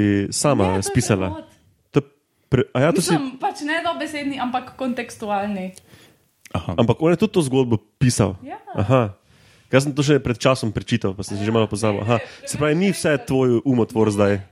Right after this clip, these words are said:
Speaker 2: No, to, da se ne boste spraševali, ne, to sem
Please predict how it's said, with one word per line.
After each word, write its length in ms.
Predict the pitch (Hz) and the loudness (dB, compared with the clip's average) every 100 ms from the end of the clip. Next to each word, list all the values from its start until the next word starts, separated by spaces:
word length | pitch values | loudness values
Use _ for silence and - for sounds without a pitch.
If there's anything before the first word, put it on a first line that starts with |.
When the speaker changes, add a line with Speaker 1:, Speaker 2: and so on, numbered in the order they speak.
| - - - 277 | -20 -20 -20 -4
Speaker 2:
No, 280 | 285 339 - - _ | 0 0 -4 -20 _
to, 260 | - 359 339 | -2 2 2
da 220 | 233 269 | 2 0
se 160 | - | 2
ne 80 | 277 | 2
boste 340 | 247 320 359 392 | 2 0 2 0
spraševali, 640 | - 277 269 262 262 240 | 0 -2 0 0 2 2
ne, 160 | 185 220 262 - _ | 2 2 0 -12 _
to 180 | 311 | 0
sem 160 | 359 392 | 0 2